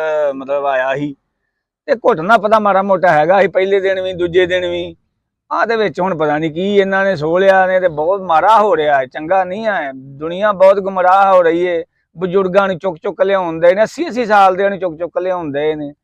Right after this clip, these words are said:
ਇਹ ਮੋਢੇ ਤੇ ਹੱਥ ਲਾ ਦਿੰਦਾ, "ਠੀਕ ਹੋ ਗਏ, ਠੀਕ ਹੋ ਗਏ।" ਠੀਕ ਕੋਈ ਨਹੀਂ ਹੁੰਦਾ, ਗਲਤ ਹੈ, ਬਿਲਕੁਲ ਗਲਤ ਹੈ। ਹੁਣ ਤੇ ਇਹਨਾਂ ਗੋਲਕ ਵੀ ਰੱਖ ਲਈ, ਪਹਿਲਾਂ ਆਂਦੇ ਸੀ, "ਅਸੀਂ ਪੈ-, ਨਹੀਂ ਪੈਸਾ ਕੋਈ ਲੈਂਦੇ।"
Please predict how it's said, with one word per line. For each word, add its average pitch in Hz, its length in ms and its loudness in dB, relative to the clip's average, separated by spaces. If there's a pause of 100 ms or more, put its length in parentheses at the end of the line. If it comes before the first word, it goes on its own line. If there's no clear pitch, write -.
(500)
ਇਹ 214 40 2
ਮੋਢੇ 202 380 0
ਤੇ 196 120 -2
ਹੱਥ 180 160 0
ਲਾ 160 220 2
ਦਿੰਦਾ, 175 260 0
"ਠੀਕ 156 300 -4
ਹੋ 165 140 0
ਗਏ, 156 120 -2
ਠੀਕ 147 300 -8
ਹੋ 156 140 0
ਗਏ।" 156 120 -2
ਠੀਕ 180 340 -6
ਕੋਈ 175 280 -2
ਨਹੀਂ 175 160 -8
ਹੁੰਦਾ, 160 400 -4
ਗਲਤ 147 360 -2
ਹੈ, 110 180 -12 (460)
ਬਿਲਕੁਲ 170 360 0
ਗਲਤ 123 300 -6
ਹੈ। 110 60 -20 (460)
ਹੁਣ 214 180 -2
ਤੇ 277 60 2
ਇਹਨਾਂ 240 180 2
ਗੋਲਕ 214 280 4
ਵੀ 226 120 0
ਰੱਖ 202 180 4
ਲਈ, 170 260 0
ਪਹਿਲਾਂ 196 260 2
ਆਂਦੇ 208 220 -2
ਸੀ, 208 140 0
"ਅਸੀਂ 196 160 -6
ਪੈ-, 180 300 0
ਨਹੀਂ 180 220 -8
ਪੈਸਾ 170 360 2
ਕੋਈ 170 120 0
ਲੈਂਦੇ।" 156 360 -6